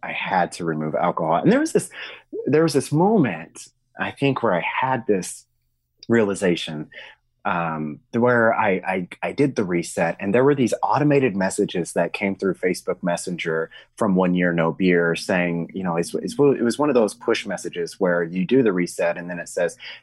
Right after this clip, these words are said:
you know, "If you wanna find out more, click here. If you wanna do this, click here," so on and so forth. And one of the, and, and I did, I, I clicked the messages because I, I really wanted to educate myself on resetting and things like that. And one of the messages presented a graph of the stages of change.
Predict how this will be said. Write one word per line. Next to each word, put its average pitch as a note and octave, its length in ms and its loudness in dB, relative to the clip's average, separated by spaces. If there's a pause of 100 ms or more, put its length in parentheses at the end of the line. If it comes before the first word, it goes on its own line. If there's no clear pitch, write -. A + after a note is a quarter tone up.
you F2+ 60 -6
know, E2 100 -2
"If - 200 -6
you A#2 100 6
wanna A2+ 180 2
find G2+ 300 0
out F#2 120 2
more, F2 200 -2
click - 260 -2
here. G2 280 2
If - 120 -6
you F#2+ 80 -2
wanna F#2 160 0
do F2+ 160 0
this, F2+ 220 -2
click C3+ 200 0
here," G#2 200 2
so G2+ 160 -2
on F2 60 -2
and E2+ 60 -8
so A#2 140 -2
forth. F2 260 -2
And G2 160 -4
one E3 140 2
of A3+ 60 -2
the, B2 140 -4 (140)
and, G#2 300 -2
and C3+ 100 2
I F3+ 100 0
did, F#2 260 4
I, G#2 200 4
I G#2 120 -2
clicked - 340 -2
the G#2 60 -2
messages G2+ 500 0
because F#2 300 -6
I, F2+ 260 2
I F2 220 0 (420)
really G2 240 4
wanted F#2 200 2
to - 140 0
educate F#2 340 -2
myself E2+ 500 -2
on E2+ 160 -2
resetting E2+ 540 -2
and D#2 140 -10
things E2 240 -8
like D#2 160 -8
that. A#2+ 320 2 (640)
And A#2+ 160 2
one D#3 120 2
of D#3 60 2
the C3 60 4
messages G#2 480 2
presented F#2+ 440 0
a E2 40 0
graph F#2+ 500 0
of F2+ 280 -2
the E2+ 80 -4
stages F#2 480 -2
of - 80 -4
change. G#2+ 640 -4